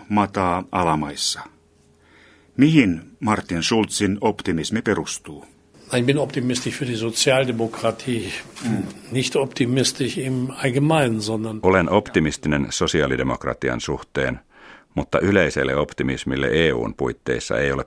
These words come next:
Speaker 3: perusteita. Näyttää siltä, että olemme edelleen valtavien haasteiden edessä.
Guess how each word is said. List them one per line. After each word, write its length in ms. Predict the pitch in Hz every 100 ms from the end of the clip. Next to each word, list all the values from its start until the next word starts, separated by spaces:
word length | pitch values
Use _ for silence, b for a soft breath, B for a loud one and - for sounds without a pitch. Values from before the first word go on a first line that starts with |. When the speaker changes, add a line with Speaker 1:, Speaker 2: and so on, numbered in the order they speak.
| -
Speaker 3:
perusteita. 680 | 65 - - - - - - _ b b b b b -
Näyttää 420 | 82 87 - 78
siltä, 380 | 76 87 73 69
että 220 | - -
olemme 300 | 71 67 67 -
edelleen 500 | 87 76 65 64 64
valtavien 520 | 80 73 62 58 58
haasteiden 600 | 67 60 - - 50 50
edessä. 460 | - - - -